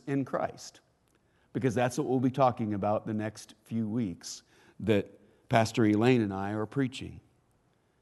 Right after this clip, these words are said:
I believe that a key element of what it means to experience oneness in Christ is for us to learn to love as Christ loves. In the words of consecration that bless the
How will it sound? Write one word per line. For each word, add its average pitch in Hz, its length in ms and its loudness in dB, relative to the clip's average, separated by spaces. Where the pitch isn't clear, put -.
I 180 160 12
believe 196 480 8
that 151 100 8
a 139 80 8
key 220 460 4
element 175 560 12
of 139 100 8
what 147 160 12
it 139 80 10
means 147 360 8
to 143 160 6
experience 151 760 2
oneness 127 680 0
in 135 180 6
Christ 151 640 12
is 143 180 6
for 156 200 10
us 156 140 10
to 160 120 2
learn 165 500 6
to 156 140 2
love 143 560 2
as 131 160 -2
Christ 117 480 -4
loves. 104 680 -4
In 151 140 8
the 156 80 10
words 175 460 10
of 147 180 8
consecration 156 1080 10
that 113 200 4
bless 139 360 8
the 123 300 0